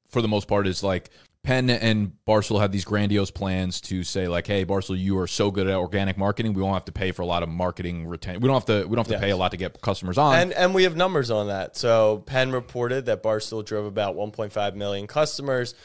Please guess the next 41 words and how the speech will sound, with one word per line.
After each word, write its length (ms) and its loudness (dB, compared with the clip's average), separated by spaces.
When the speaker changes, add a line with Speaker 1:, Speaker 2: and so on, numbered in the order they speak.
Speaker 2:
So 300 -4
on 220 6
average, 420 2
three 220 -4
hundred 280 -6
seventy-two, 1000 -6
uh, 500 -6
dollars 460 -4
per 220 -10
customer 500 -12
acquired, 500 -16
which 140 2
Speaker 1:
Three 60 4
seventy-two. 540 -2
Speaker 2:
Yeah, 180 2
which 240 -2
isn't 260 0
terrible, 340 2
but 400 4
it's 200 -2
also, 420 2
you've 220 -6
now 420 2
likely 600 0
lost 580 -2
the 100 -2
lifetime 440 -6
value 340 -2
of 60 -4
them. 200 0
And 120 -4
the 60 -2
reason 300 -2
Speaker 1:
Mm-hmm. 40 -4
Speaker 2:
these 120 -6
sports 280 -6
books 220 -8
pay 240 -2
a 80 -2
high 180 -2
number 440 0